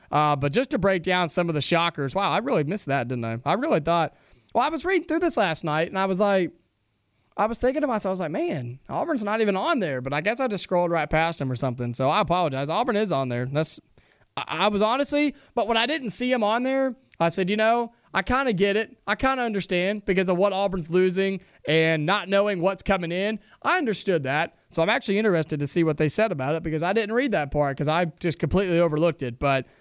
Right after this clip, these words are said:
Auburn is in the way too early top twenty-five for next season. Um, so we'll see what they say, and we'll, you know, break it down to what I think about what Auburn's going to be next season because,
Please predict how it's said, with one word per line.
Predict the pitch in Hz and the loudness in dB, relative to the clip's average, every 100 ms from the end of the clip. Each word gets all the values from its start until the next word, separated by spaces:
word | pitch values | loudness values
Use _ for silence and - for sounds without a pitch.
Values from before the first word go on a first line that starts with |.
| _ | _
Auburn | - 190 311 285 | 2 4 4 4
is | 233 190 | 2 2
in | 202 | 0
the | 196 | 2
way | 170 180 | 2 2
too | 170 165 | 2 2
early | 165 156 | 2 2
top | 160 160 - | 0 0 -2
twenty-five | 160 156 143 147 143 | -4 -2 0 0 0
for | - 185 180 | 0 2 2
next | 160 165 - | 2 0 0
season. | - 139 120 120 120 - _ _ - | -2 -2 -2 -4 -6 -8 _ _ -2
Um, | 135 143 135 135 127 _ _ _ | 2 2 2 0 -6 _ _ _
so | - | 0
we'll | 190 294 | 2 2
see | 320 | 2
what | 269 | 0
they | 254 208 | 2 0
say, | 190 202 196 | 2 2 2
and | 160 151 | 0 2
we'll, | 170 165 | 2 2
you | 165 | 0
know, | 151 127 | 0 0
break | 135 156 143 | 0 0 0
it | |
down | 151 156 139 | 0 0 0
to | |
what | 135 143 | 0 0
I | 139 | 0
think | 147 143 | 0 -2
about | 135 143 139 - _ _ - | 2 2 0 -2 _ _ -6
what | 151 175 | 0 2
Auburn's | 170 196 185 160 | 4 2 2 0
going | 156 175 | 2 2
to | 156 | 0
be | 139 170 160 | 2 2 2
next | 135 151 190 - | 0 0 0 0
season | - - 208 214 151 139 | -2 0 0 0 0 -2
because, | 135 151 - 160 156 151 135 | -4 -2 0 2 2 0 -2